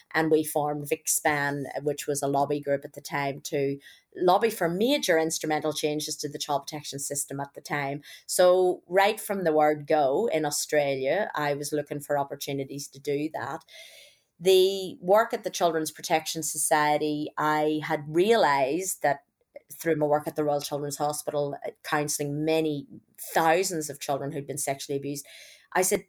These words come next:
"The services cannot keep up with the demand for victims of sexual abuse. What are we doing to prevent it? What are we doing to work with those who are actually causing the problem?" And of course, through my work with children, I could see that there were many children,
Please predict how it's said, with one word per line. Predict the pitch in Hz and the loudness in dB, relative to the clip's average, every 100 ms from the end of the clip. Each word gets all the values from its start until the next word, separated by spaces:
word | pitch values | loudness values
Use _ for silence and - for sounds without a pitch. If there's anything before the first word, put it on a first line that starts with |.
| _ | _
"The | 185 | -2
services | - - 214 233 240 233 190 - | 0 4 4 4 0 -4 -6 -8
cannot | - 160 156 - | -4 -2 -4 -4
keep | 160 151 | -6 -2
up | 147 151 | -4 -4
with | 143 | -8
the | 143 | -6
demand | 143 143 143 143 147 | -4 -4 -4 -4 -6
for | - 139 | -6 -6
victims | 139 139 - 143 139 | -6 -10 -8 -8 -6
of | - | -4
sexual | 139 143 147 | -4 -6 -8
abuse. | 143 143 - _ | -8 -10 -12 _
What | 170 175 | 2 4
are | |
we | 175 | 2
doing | 160 147 147 | -2 -6 -8
to | |
prevent | - 143 139 143 139 | -10 -6 -4 -4 -6
it? | 139 _ _ | -14 _ _
What | 165 170 | 2 4
are | |
we | 170 156 | 4 0
doing | 147 147 147 | 0 -2 -4
to | - | -6
work | 139 139 135 143 | -2 -2 -2 -14
with | 139 | -6
those | 143 143 - | -4 -4 -4
who | |
are | 139 | -4
actually | 135 - 131 139 _ - | -4 -6 -8 -10 _ -2
causing | 156 156 151 131 | 2 2 0 -4
the | 131 | -6
problem?" | - 131 147 - 151 - - - - - - | -4 -2 -2 -6 -8 -16 -20 -20 -20 -20 -2
And | 190 | 2
of | 190 | 2
course, | - 247 254 | 4 2 2
through | 202 170 | 0 0
my | 151 | 0
work | 151 151 - | 0 -2 -4
with | 139 - | -12 -4
children, | 165 165 156 139 | 0 2 2 0
I | 139 | -2
could | 139 147 | -4 -8
see | - - 165 170 135 175 | -6 0 2 2 -2 -2
that | 147 151 | -2 0
there | 147 | 0
were | 147 | 0
many | 160 202 208 | 0 -2 -4
children, | - 139 139 139 | -4 -2 -2 -4